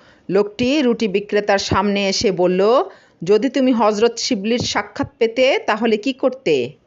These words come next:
রুটি বিক্রেতা বলল, "আমি তাকে অনেক সম্মান করতাম, তিনি যা চাইতেন তাই দুই হাতে তার পায়ে ঢেলে দিতাম।"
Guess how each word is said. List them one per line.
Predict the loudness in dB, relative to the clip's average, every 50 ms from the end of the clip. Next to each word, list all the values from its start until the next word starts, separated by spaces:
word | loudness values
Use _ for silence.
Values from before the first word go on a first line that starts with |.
| _ _ -4
রুটি | -4 -4 -2 -2 -2
বিক্রেতা | 0 0 0 2 2 0 2 0 0 2
বলল, | 2 2 2 4 4 4 4 4 2 0 -4 -10 _ _ -6
"আমি | -4 -2 -2
তাকে | -2 -2 -4 -4 0 2 2 2 2
অনেক | 0 0 0 0 0 -2 -2
সম্মান | -4 -2 0 2 2 2 2 2 0 0
করতাম, | -2 -4 -4 -2 -2 0 0 0 0 -2 -4 -8 _ _ _ _
তিনি | -4 -4 -4 -2
যা | 0 0 0 0
চাইতেন | 0 0 0 0 0 0 0 0 2 2 0 0 -2
তাই | 0 0 0 0 0
দুই | 2 2 2 2
হাতে | 2 0 0 0 -2
তার | 0 0 -2 -2 -2
পায়ে | -2 -2 0 2 2 2 2 2
ঢেলে | 2 2 2 2 0
দিতাম।" | -2 -2 -2 -2 -2 -2 -4 -6 -10